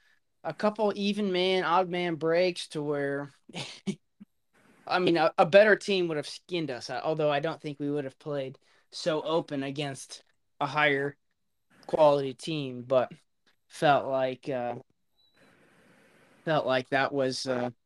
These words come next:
not their best game, but they did what they had to, for sure. Um,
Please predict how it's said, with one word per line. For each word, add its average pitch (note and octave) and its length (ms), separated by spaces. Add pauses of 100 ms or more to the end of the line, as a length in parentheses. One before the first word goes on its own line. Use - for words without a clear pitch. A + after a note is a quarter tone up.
(720)
not G3+ 300
their F3 140
best F#3 300
game, F#3 220
but D3+ 140
they C#3+ 140
did E3 220
what D#3 180
they D3 160
had D3 280
to, B2+ 280 (460)
for D3 200
sure. C#3 480 (540)
Um, C#3 520